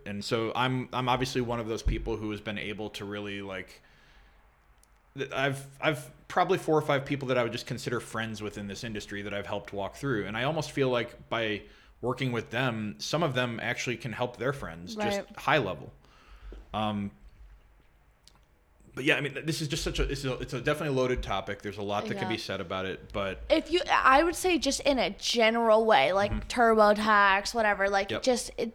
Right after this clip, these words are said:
Speaker 2: things that you think could help someone if they're really, like, stressed about it coming up
Speaker 1: Yeah.
Speaker 2: on tax season.
Speaker 1: So, so one thing about how I helped you is instead of just doing your taxes, I walked you through how to do it in TurboTax.
Speaker 2: Mm-hmm.
Speaker 1: TurboTax is probably as good as anything,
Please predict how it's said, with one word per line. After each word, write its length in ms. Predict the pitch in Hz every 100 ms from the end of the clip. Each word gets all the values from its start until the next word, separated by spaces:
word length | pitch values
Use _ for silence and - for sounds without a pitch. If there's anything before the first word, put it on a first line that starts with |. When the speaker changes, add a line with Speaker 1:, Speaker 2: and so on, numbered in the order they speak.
| -
Speaker 2:
things 240 | 269 262
that 160 | 262 262
you 100 | 254
think 260 | 226 226
could 120 | 220 202
help 300 | 208 202 -
someone 360 | 247 220 220
if 140 | 202 196
they're 200 | 196 185
really, 280 | 190 196
like, 220 | 185 214 214
stressed 340 | - 190 -
about 240 | 226 -
it 160 | 92 -
coming 280 | - 202 190
up 140 | 190
Speaker 1:
Yeah. 120 | 151
Speaker 2:
on 80 | 202
tax 280 | 202 - -
season. 380 | 90 - - 202 -
Speaker 1:
So, 380 | - 190 160 156 -
so 220 | 165 139
one 320 | 131 135 139
thing 560 | 160 147 139 - - -
about 400 | 117 123 120 117
how 160 | 131 117
I 40 |
helped 280 | 113 104 -
you 260 | 127 117 107
is 360 | 104 95 - - _
instead 340 | 123 120 - 143
of 120 | 131
just 260 | 123 101
doing 340 | - 110 113 104
your 140 | 95
taxes, 480 | - 107 101 98 92
I 80 | 101
walked 300 | 98 98 101
you 80 | 95
through 160 | 98
how 120 | 90
to 80 | 95
do 180 | 85 92
it 80 | 87
in 80 | 87
TurboTax. 640 | 95 82 82 - - -
Speaker 2:
Mm-hmm. 220 | 226 214 202
Speaker 1:
TurboTax 540 | 143 143 143 135 135
is 60 | 127
probably 720 | - 110 110 107 110 107 104
as 140 | 98
good 200 | 90 101
as 120 | 104 98
anything, 640 | 92 92 90 87 85